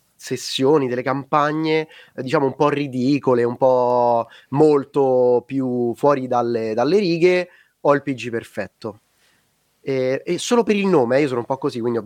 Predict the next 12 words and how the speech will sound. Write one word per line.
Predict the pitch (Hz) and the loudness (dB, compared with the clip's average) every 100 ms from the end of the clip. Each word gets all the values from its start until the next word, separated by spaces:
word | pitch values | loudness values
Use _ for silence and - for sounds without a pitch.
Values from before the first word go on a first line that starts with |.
| 131 139 | -2 -2
ho, | - 143 | 0 0
ho | 139 | 0
individuato | 147 147 147 156 156 160 185 196 | -2 -2 0 0 0 2 2 2
questo | 156 - 143 | -4 -6 -2
nome | 143 143 | 0 0
imbarazzante, | 143 139 135 143 - 151 147 | 0 0 0 0 -2 -4 -4
ho | 123 | -6
detto: | 110 110 | -8 -8
"Oddio, | 117 110 120 104 | -8 -6 -6 -4
suona | 107 107 | -6 -6
troppo | 120 - 123 | -6 -4 -4
bene." | 110 107 104 104 | -2 -2 -2 -6